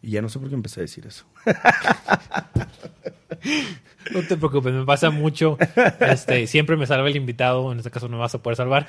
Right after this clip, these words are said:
Speaker 2: pero el invitado siempre me salva porque siempre regresa así y se acuerda exactamente dónde quedó.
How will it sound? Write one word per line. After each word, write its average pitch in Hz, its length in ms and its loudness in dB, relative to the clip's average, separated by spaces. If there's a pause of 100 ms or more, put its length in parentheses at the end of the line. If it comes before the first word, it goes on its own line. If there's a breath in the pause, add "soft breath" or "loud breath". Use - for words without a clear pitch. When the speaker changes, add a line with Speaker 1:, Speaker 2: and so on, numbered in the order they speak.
(160 loud breath)
Speaker 2:
pero 156 200 4
el 185 80 8
invitado 160 220 4
siempre 196 200 2
me 180 80 0
salva 180 240 2
porque 180 200 -10
siempre 156 280 -2
regresa 139 500 0
así 131 200 -8
y 127 200 -8
se 120 100 -10
acuerda 131 400 -4
exactamente 131 600 -4
dónde 127 220 -4
quedó. 120 420 -8